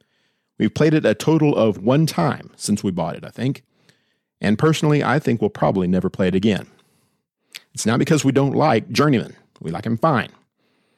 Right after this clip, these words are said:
He adds depth and complexity to the game. He diversifies the scoring conditions. He adds brand new strategies that really shake the game up. Those are all good things.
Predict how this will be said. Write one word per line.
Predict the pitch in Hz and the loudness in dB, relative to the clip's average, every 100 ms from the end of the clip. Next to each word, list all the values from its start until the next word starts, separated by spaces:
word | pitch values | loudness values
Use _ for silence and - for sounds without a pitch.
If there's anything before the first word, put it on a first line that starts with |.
| _ | _
He | - 82 | -4 0
adds | 90 87 | 0 -2
depth | 95 104 110 123 | -4 -2 0 0
and | 120 | 0
complexity | 117 104 107 - 113 | -2 0 -2 -2 -4
to | 110 | -2
the | 123 | 0
game. | 117 104 131 139 | 2 2 0 -4
He | - 90 | -6 -4
diversifies | 85 104 107 101 117 110 | 0 0 0 0 0 0
the | - | -2
scoring | - 110 113 | -2 0 0
conditions. | 107 113 113 120 117 - _ _ _ _ _ | 2 0 0 -4 -8 -12 _ _ _ _ _
He | - 104 | -4 -2
adds | 104 | -2
brand | - 107 120 | 0 2 4
new | 127 | 2
strategies | 127 - 127 117 98 87 | 0 0 0 0 -2 -2
that | 95 | 0
really | 113 | 2
shake | 113 120 - | 2 -2 -4
the | |
game | - 120 123 | -2 0 0
up. | 104 - _ - | -4 -10 _ -2
Those | 160 | 0
are | 151 | 2
all | 156 160 | 0 0
good | 117 139 110 | 2 -2 0
things. | 175 151 - - - | -2 -2 -4 -12 -14